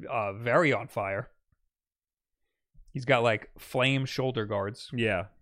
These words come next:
Speaker 2: He is extra, as the kids
Speaker 1: All
Speaker 2: say.
Speaker 1: non-fire types take damage for four turns.
Speaker 2: Wow.
Speaker 1: So he burns the hell out of you. Uh, and then there's also a Gigantamax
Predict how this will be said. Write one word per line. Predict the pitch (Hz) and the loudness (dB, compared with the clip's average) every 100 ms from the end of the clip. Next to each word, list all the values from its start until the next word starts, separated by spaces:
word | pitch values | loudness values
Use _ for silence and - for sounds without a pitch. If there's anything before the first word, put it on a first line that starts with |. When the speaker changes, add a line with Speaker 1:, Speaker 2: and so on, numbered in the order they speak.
| _ - - - _ _ | _ -20 -20 -20 _ _
Speaker 2:
He | - 127 | -4 -2
is | 113 104 98 - - - - - - | 0 -4 -8 -14 -18 -20 -20 -12 -4
extra, | 127 - - 113 | -4 -4 -4 -4
as | 113 - | -4 -10
the | 110 | -10
kids | 113 104 | -6 6
Speaker 1:
All | 160 196 | 8 8
Speaker 2:
say. | 175 | 8
Speaker 1:
non-fire | 165 165 165 - 147 147 135 | 6 6 2 4 6 8 6
types | - 135 120 - - _ _ _ _ _ - | 4 4 4 2 -12 _ _ _ _ _ -6
take | - 123 - - | 0 0 0 -2
damage | 117 113 110 - | 0 0 -2 -6
for | - | -12
four | - - 180 220 | -8 0 0 0
turns. | 180 196 110 - - _ _ _ - | -6 -6 -8 -14 -20 _ _ _ -8
Speaker 2:
Wow. | 107 117 117 | 0 2 2
Speaker 1:
So | 104 | 0
he | |
burns | 120 127 151 | -2 0 0
the | 143 | 0
hell | 135 | 0
out | 107 | 0
of | 95 | -6
you. | 95 _ _ _ _ _ _ _ _ _ _ _ _ _ _ - | -10 _ _ _ _ _ _ _ _ _ _ _ _ _ _ 0
Uh, | 117 120 127 | 4 4 4
and | 131 | 2
then | 151 | 4
there's | 143 131 | 4 6
also | 127 - 113 | 4 4 0
a | |
Gigantamax | 110 107 113 113 120 117 | -2 -4 -2 -4 -4 -4